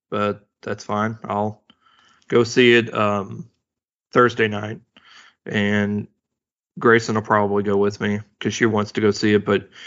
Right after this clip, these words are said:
she's still trying to figure out how we can see Elemental and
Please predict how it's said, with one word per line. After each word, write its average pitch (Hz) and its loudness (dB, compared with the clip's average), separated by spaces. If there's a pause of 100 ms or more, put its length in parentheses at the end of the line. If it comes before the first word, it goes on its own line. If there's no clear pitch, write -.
(160)
she's 151 -2
still 175 4
trying 156 2
to 143 -2
figure 135 4
out 120 2
how 131 2
we 131 6
can 123 -4
see 120 0
Elemental 120 0
and 120 -2